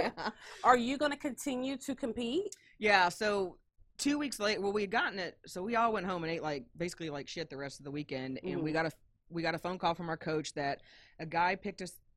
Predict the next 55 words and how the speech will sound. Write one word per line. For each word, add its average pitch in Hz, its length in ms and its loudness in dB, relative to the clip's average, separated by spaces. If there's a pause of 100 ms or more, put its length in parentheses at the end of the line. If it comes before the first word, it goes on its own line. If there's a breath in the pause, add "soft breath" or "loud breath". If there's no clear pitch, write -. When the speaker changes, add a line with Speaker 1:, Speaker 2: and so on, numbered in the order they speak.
(140)
Speaker 2:
picked, 190 240 -4
like, 151 160 -2
saw 190 260 2
our 165 140 4
pictures 185 360 -6
on 156 100 -2
Instagram, 151 600 -4
and 143 100 -4
he, 147 200 -4
he 180 160 -6
invited 160 360 0
us, 147 80 -6
"Hey, 190 140 -2
I 175 60 -2
want 160 200 -8
you 170 60 -10
to 160 60 -6
come 156 260 -6
out 156 180 -4
and, 147 140 -10 (180)
and 135 280 -6
I 143 60 -2
want 175 180 -2
you 190 60 -6
to 175 60 -4
bring 160 140 -4
your 151 100 -4
girls 151 280 -4
to 156 60 -12
the 135 100 -8
show," 147 300 -2
and 139 80 0
it 139 80 -4
was 139 120 -6
in 143 100 -4
two 226 220 -4
weeks, 190 300 -4
and 151 80 -6
so 180 100 -4
I 349 40 0
was 440 80 -2
Speaker 1:
Mm-hmm. 190 40 0
Speaker 2:
like, 165 140 -2
"Psh, - 260 -6 (540)
I'm 233 160 -6
already, 185 500 0
like, 180 260 0
Speaker 1:
You're 220 120 6
ready. 240 300 8
Speaker 2:
I'm 208 160 8
ready, 226 240 6
Speaker 1:
Yeah. 277 140 8
Speaker 2:
like, 180 120 6
let's 208 200 -2
go." 180 360 -2